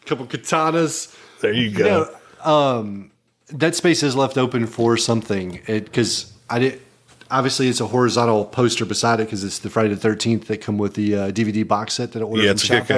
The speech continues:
Speaker 1: Factory.
Speaker 2: poster.
Speaker 1: So the, the next poster that goes over needs to be a horizontal poster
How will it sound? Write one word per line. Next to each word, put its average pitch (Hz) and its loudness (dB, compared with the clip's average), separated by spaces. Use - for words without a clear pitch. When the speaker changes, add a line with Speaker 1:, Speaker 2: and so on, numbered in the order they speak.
Speaker 1:
Factory. 139 2
Speaker 2:
poster. 92 0
Speaker 1:
So 123 2
the, 110 -6
the 127 -2
next 131 0
poster 143 0
that 113 0
goes 117 2
over 123 2
needs 107 -2
to 98 -6
be 110 2
a 104 2
horizontal 107 0
poster 95 -2